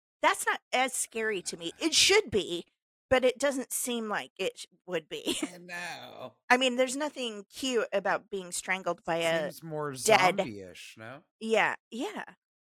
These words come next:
Speaker 1: But I don't know,
Speaker 2: Right?
Speaker 1: the idea of sucking your blood is terrifying.
Speaker 2: Yes.
Speaker 1: So Victorian times that vampires were said to bite the neck, a trope that was used in books at the time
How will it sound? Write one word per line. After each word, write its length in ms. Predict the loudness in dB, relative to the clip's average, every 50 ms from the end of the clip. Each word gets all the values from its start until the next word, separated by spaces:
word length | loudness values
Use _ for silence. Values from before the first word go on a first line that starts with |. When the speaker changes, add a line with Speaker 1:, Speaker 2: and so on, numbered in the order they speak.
| _ _ _
Speaker 1:
But 180 | 0 0 0 -2 _ _ _ _ _ 4
I 120 | 4 4
don't 140 | 4 4 0
know, 80 | -2 -2
Speaker 2:
Right? 20 |
Speaker 1:
the 160 | -2 -2 -2
idea 400 | -2 -2 -4 -6 -6 -2 -2 -2
of 100 | 0 0
sucking 400 | -2 -2 -2 -2 -4 _ -10 -8
your 140 | -6 -6 -6
blood 300 | -4 -4 -4 -4 -4 -4
is 140 | -8 -12 -12
terrifying. 640 | -10 -6 -4 -4 -4 -6 -8 -14 -20 -20 _ -20 _ _ _ _ _ _ _ _ _ _ _ _ _ _ _ _
Speaker 2:
Yes. 880 | -18 -14 -12 -8 -6 -6 -6 -6 -8 -10 -12 -14 -16 -16 -16 -18 -20 -20 _ _ _ _ _ -4
Speaker 1:
So 200 | 2 6 6 6
Victorian 540 | 6 4 0 0 2 2 2 2 2 0 -6
times 340 | -4 0 0 0 0 -2 -2
that 140 | -2 -2 -2
vampires 420 | -2 -4 -4 -2 0 -2 0 -2 -4
were 80 | -6
said 180 | -4 -4 -4 -4
to 60 | -4
bite 180 | -4 -4 -4 -4
the 60 | -4
neck, 280 | -4 -4 -4 -4 -4 -8 _ _ _
a 80 | 4 4
trope 260 | 4 4 2 2 4
that 160 | 4 4 4
was 140 | 4 2 -2
used 540 | -2 -2 -2 0 2 2 2 2 0 -2 -2
in 160 | -2 -4 -4 -4
books 360 | 0 2 2 2 2 2 2
at 160 | 0 0 0
the 60 | -2 -6
time 560 | -2 0 2 4 4 4 2 0 -2 -6